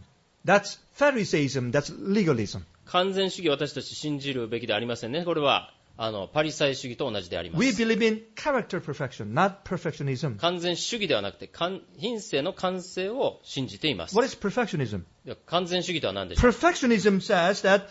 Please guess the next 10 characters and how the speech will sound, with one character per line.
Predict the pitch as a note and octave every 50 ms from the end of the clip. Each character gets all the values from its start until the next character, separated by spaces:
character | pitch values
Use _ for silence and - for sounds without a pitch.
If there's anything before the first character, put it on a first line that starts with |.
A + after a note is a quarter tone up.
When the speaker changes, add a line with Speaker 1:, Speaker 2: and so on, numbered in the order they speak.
| - - - _ _
Speaker 1:
unless | G#3 G#3+ A#3 B3+ C#4+ C#4 C#4 A3+
we | A#3 A3+
ca-, | A3+ F#3+ A#3+ B3 B3 G3
we | E3+ A#3+
become | G#3 A3+ - - B3 A#3+ A#3 -
perfect, | - - - D#4+ F#4+ G4 F#4+ F#4+ F#4+ C#4 - - - C#4 C4+ C#4 C#4+ C4+ - - - - _ _
we | F3 G3 A#3
cannot | - G3+ F#3+ F3+ F3
be | - E3
saved. | D3 - C#3 A2 - - -